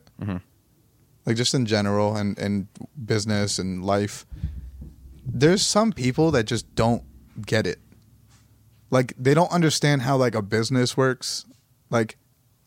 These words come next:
Speaker 2: I
Speaker 1: Even,
Speaker 2: don't
Speaker 1: even after you, like, fucking detail it for them, they just
Speaker 2: It's,
Speaker 1: still just
Speaker 2: it's not e-,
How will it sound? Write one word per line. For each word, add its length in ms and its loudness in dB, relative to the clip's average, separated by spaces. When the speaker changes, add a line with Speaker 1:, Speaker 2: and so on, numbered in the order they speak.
Speaker 2:
I 100 8
Speaker 1:
Even, 120 6
Speaker 2:
don't 100 -6
Speaker 1:
even 160 2
after 220 2
you, 160 2
like, 280 0
fucking 340 -4
detail 380 0
it 40 -4
for 180 -2
them, 140 -2
they 140 -2
just 220 -2
Speaker 2:
It's, 140 6
Speaker 1:
still 140 4
just 140 2
Speaker 2:
it's 140 2
not 140 4
e-, 100 0